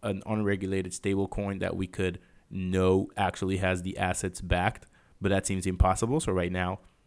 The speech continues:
you know, the, the compromise that has been found has been to, you know, kinda go towards regulated stablecoins, even though they have this kinda disadvantage that you can't, you can't really censor people and limit their access to it.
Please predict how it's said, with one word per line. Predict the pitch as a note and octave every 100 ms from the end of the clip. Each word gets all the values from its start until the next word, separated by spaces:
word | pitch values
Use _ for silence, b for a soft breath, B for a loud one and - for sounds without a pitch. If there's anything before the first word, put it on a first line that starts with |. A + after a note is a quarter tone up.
| _
you | F#2
know, | F2 F2
the, | F2+
the | E2+
compromise | - G2+ G#2+ G2+ F2 F2
that | F#2 F2+
has | F2+
been | F2+ F2
found | F#2+ F#2+ F2+ D#2+ b b b _
has | F#2+ E2+
been | F2+ F2+
to, | F#2 F2+ F2
you | F2+
know, | F2+ F2 -
kinda | - G2+
go | F#2 F#2 F#2
towards | - G2 F#2+ F#2 F2 b b b -
regulated | G2 G2 G2 F#2+ F#2
stablecoins, | - G2 F#2+ - G2+ G2 F#2
even | - G2 F#2+ F#2
though | F#2 F2+ F2 b b b
they | F2+ F2
have | F2 F2 F2
this | F2
kinda | - F#2 F2+
disadvantage | F2+ - F2 F2+ F2+ F2+ F2 - b b -
that | -
you | F2+
can't, | - F#2+ F2+ - _ _
you | - F#2+
can't | - G2+ F#2
really | F#2+ F2+ F2+
censor | - F#2+ F#2 F#2 F2+
people | F#2 F2+ F#2 E2+ - _ -
and | F#2+ F2+
limit | F#2 F2+ F2
their | F#2
access | F#2 A2 - -
to | - F2
it. | -